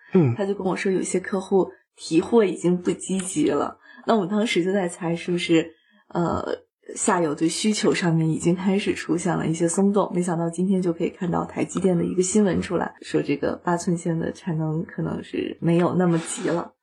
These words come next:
Speaker 1: 是的，所以这个我们，呃，一起拭目以待。反正我们非常，在这个行业做了几十年的人都，都知道周期是正常的。那老是，这个周期老是没，不来，那么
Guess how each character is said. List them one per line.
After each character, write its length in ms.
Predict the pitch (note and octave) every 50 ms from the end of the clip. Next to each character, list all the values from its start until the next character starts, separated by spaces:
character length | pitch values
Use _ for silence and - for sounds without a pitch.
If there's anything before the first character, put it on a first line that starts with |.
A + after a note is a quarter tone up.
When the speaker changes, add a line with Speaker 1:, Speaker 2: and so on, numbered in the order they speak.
| _ _ -
Speaker 1:
是 160 | - - D#3+
的， 160 | A2+ F2+ - _ _
所 80 | - D3+
以 40 | C#3+
这 120 | F3+ G#3
个 140 | F#3+ E3 C#3
我 40 | B2
们， 380 | B2 C3 C#3 D3 D3 D3+ D#3+ D#3+
呃， 400 | C#3+ C3+ C3 B2+ B2 B2 A#2+ A#2+ C3 D3+ F3 C#4+ E4 E4 F4
一 120 | A3 F3
起 380 | D#3+ - - - - C#3 B2 A#2
拭 160 | G#2+ - G3
目 160 | F3 E3 D3+
以 80 | B2 A2+
待。 320 | A#2 E3+ E3+ D#3 - - -
反 120 | - G#2
正 120 | C3 C#3+
我 100 | C3+ A#2+
们 380 | A2+ A2+ A#2+ A#2+ B2 B2+ C3 B2
非 200 | - - F3+ E3
常， 260 | D#3+ D#3 C#3 C3 C3
在 120 | C3+ E3+ D#3
这 60 | D3
个 60 | C#3
行 160 | - B2 C#3
业 140 | D3+ D#3+ D3
做 200 | - - E3+ C#3+
了 320 | C3 B2+ B2 A2+ A2 A2 - - - - - _ _ -
几 160 | - E3 -
十 180 | - - -
年 240 | D3 C#3 C3 C3 C#3+
的 100 | D3 D3
人 240 | C3 B2+ B2+ C3 C3+
都， 300 | C3+ - G#3 A#3 A#3+ B3 B3 D#3 D#3 - -
都 140 | - G#3 G3+
知 160 | G3+ - G3
道 200 | F3 F#3+ C#3 - -
周 240 | - A#3 A3+ B3 A#3
期 220 | - - A3+ A#3
是 180 | A3 - F#3+ C#3
正 240 | - - C4+ B3 D3+
常 220 | - - - F2 - -
的。 80 | - _ _ _ _ _ _ _ -
那 100 | A3 G#3+ F#3+
老 260 | E3+ C#3+ - - - A2+
是， 260 | - - - A#3+ G#3 - - -
这 240 | - - - - G3+
个 80 | F3
周 160 | E3+ G#3+ A#3+ A#3
期 140 | - -
老 220 | A#3 F#3 A#2+ G#2+ -
是 160 | - - G#3
没， 240 | F3+ D3+ C#3+ E3 F3+
不 160 | F3 G#3+ A#3+
来， 440 | F#3+ C#3+ G#2+ G2 G2+ G#2+ D3+ G#3 A3 - -
那 100 | E3 D3
么 220 | C3 B2+ A#2+ A#2